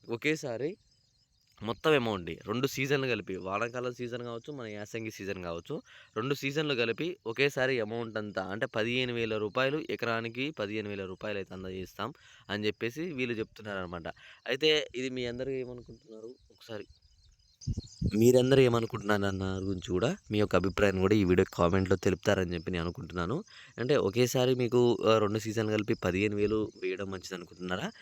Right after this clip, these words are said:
లేకపోతే ఈ సీజన్ వానాకాలం సీజన్లో ఏడు వేల ఐదు వందలు ఎకరానికి, మళ్ళా మన యాసంగి సీజన్లో ఏడు వేల ఐదు వందలు ఎకరానికి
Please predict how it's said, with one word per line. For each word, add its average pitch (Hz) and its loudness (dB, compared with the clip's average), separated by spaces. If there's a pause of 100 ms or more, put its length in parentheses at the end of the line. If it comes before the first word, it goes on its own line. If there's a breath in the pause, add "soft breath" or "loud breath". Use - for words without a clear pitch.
(240 loud breath)
లేకపోతే 127 4
ఈ 113 0
సీజన్ 117 2
వానాకాలం 104 0
సీజన్లో 98 0
ఏడు 90 2
వేల 87 0
ఐదు 87 0
వందలు 90 -4 (340 loud breath)
ఎకరానికి, 90 -4 (180)
మళ్ళా 120 4
మన 113 -2
యాసంగి 110 0
సీజన్లో 107 0
ఏడు 98 4
వేల 95 2
ఐదు 92 4
వందలు 87 -4
ఎకరానికి 87 -4